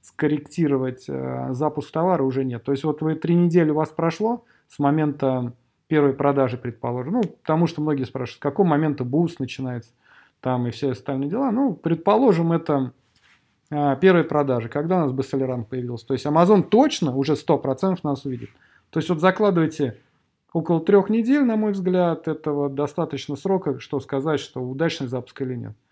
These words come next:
И когда люди по два, там, по три месяца ждут, или там какой-то такой период времени, это бессмысленно, надо,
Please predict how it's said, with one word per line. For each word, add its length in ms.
И 60
когда 260
люди 200
по 180
два, 200
там, 260
по 140
три 180
месяца 460
ждут, 320
или 140
там 280
какой-то 300
такой 240
период 320
времени, 520
это 340
бессмысленно, 720
надо, 380